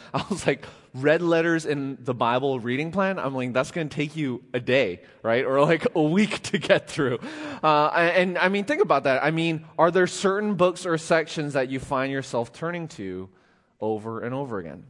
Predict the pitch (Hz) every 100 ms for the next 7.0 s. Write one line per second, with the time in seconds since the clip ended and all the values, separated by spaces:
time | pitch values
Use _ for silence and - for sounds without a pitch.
0 | _ - 170 139 170 175 185 160 - 170
1 | 185 190 156 117 113 107 - 127 127 120
2 | 113 117 110 95 143 151 - 151 120 -
3 | - - - 208 202 139 113 104 98 104
4 | 110 - 135 147 123 - - 185 185 104
5 | 82 87 - _ _ - _ 151 151 170
6 | 170 - - - 170 196 180 139 139 -